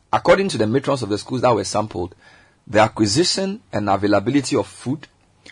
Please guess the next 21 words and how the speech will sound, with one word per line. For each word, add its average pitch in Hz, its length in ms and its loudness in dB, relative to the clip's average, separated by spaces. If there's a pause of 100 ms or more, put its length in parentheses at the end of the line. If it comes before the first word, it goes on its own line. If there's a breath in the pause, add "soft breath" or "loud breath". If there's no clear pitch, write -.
(240 soft breath)
quality 151 420 4
of 110 100 2
foodstuffs 117 600 -4
acquired, 113 520 0 (560 soft breath)
and 101 140 0
amount 120 340 4
of 107 120 2
money 127 300 2
allocated 127 580 0
to 92 80 -6
their 87 120 0
department 117 680 -2 (360 soft breath)
had 107 200 0
significantly 165 680 0
reduced 127 680 -2 (100)
after 135 220 0
the 113 60 -2
implementation 101 760 -2
of 95 100 -8
the 92 100 -4
policy 113 460 -2